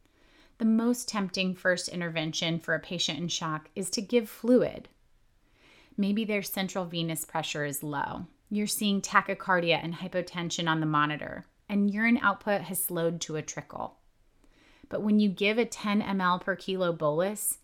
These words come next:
you won't see any improvement in their clinical status.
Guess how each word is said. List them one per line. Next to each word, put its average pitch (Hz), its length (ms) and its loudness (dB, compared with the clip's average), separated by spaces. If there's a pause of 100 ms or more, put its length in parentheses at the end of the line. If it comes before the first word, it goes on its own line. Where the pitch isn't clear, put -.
(360)
you 190 220 0
won't 185 580 0
see - 460 -2
any 180 500 -2
improvement 160 720 -4 (100)
in 156 200 0
their 160 240 0
clinical 147 540 -4
status. - 1000 -2